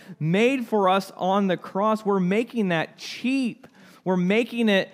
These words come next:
not important anymore. And we're making him a liar. When we have sin in our lives, we are really saying, "Jesus, you wasted your time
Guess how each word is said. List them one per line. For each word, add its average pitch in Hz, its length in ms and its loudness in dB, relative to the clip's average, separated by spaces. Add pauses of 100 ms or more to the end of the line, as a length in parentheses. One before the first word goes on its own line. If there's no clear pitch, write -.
(420)
not 196 500 4
important 208 840 2
anymore. 151 720 -2 (580)
And 240 180 4
we're 247 160 6
making 254 600 4
him 214 200 6
a 226 80 4
liar. 226 640 4 (2250)
When 214 180 4
we 269 140 4
have 254 220 4
sin 285 520 0
in 226 180 2
our 202 180 4
lives, 214 440 2
we 226 160 2
are 208 160 4
really 254 400 4
saying, 214 440 0
"Jesus, 254 540 0
you 269 200 2
wasted 247 760 2
your 220 260 4
time 208 840 2